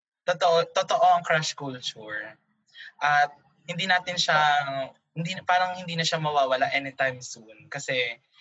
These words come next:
katulad nga ng sabi ni Meme, minsan nadadag-, naiipit natin siya sa mga jokes or nagagamit natin siya bilang pag-socialize na parang,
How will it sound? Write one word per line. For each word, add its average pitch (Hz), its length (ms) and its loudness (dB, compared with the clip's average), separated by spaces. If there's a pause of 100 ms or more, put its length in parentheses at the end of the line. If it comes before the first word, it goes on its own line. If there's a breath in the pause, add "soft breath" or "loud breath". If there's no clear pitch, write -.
(140 soft breath)
katulad 160 320 0
nga 156 140 0
ng 151 200 0
sabi 135 300 0
ni 131 100 -6
Meme, 127 540 -8 (280)
minsan 170 320 0
nadadag-, 156 540 0
naiipit 147 800 -2
natin 135 280 -6
siya 139 160 -8
sa - 140 -8
mga 151 440 -10
jokes 160 640 -8
or 120 80 -8 (220)
nagagamit 120 460 -6
natin 117 280 -8
siya 139 180 -4
bilang 120 300 -14
pag-socialize 120 800 -10
na 117 80 -20
parang, 117 280 -10